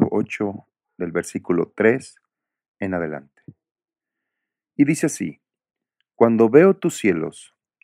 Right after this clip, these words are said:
obra de tus dedos, la luna y las estrellas que tú formaste, digo, ¿qué es el hombre para que tengas de él memoria? ¿Y el hijo del hombre para que lo visites?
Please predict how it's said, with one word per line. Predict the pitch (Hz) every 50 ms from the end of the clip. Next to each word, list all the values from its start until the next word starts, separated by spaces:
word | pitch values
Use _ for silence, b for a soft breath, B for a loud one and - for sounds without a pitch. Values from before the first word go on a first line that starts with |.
| _ _
obra | - 123 123 123 123
de | 113 101
tus | - - 95 82 80
dedos, | 98 95 90 87 85 87 _ _ _ _ _ _ _ _ _ _ _ _ _ _ _ _ _ _ -
la | - 107 104
luna | 107 120 139 151 160 160 156
y | 151
las | 143 135 127 -
estrellas | 123 - - - 120 127 120 117 123 117 -
que | - 107
tú | 110 - 110
formaste, | - - 98 90 82 85 87 92 98 - _ _ 101 98 104 104 - _ _ _ _ _ _ _ _ _ _ _ _ _
digo, | - 98 110 107 95 92 87 - _ _
¿qué | - 151 175
es | 196 190 - -
el | 196 175 151 156
hombre | 175 180 170 143 104 95
para | - - - 98 95 92 -
que | - 92 87 85 - _ _ _ _ _ _ _ _ _
tengas | - 107 107 104 98 104 95 95
de | 98
él | 92 92
memoria? | 92 90 87 82 82 80 85 87 101 110 _ _ _ _ _ _ _ _ _ _ _ _
¿Y | - 110
el | 113 120
hijo | 135 139 - 156
del | 139 139 135 135
hombre | 139 143 139 135 127
para | 123 - 123 120 117
que | - 120
lo | 113 113
visites? | 110 110 107 - 117 107 - _ - 147